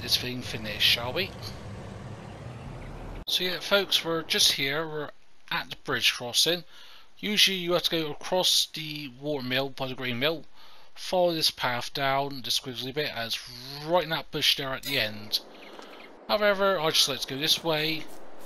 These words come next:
and so head across,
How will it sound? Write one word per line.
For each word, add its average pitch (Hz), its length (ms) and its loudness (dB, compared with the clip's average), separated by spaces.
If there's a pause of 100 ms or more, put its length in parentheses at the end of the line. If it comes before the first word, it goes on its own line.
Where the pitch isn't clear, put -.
(920)
and 120 340 -2
so 120 140 -4
head 175 460 -2
across, - 760 2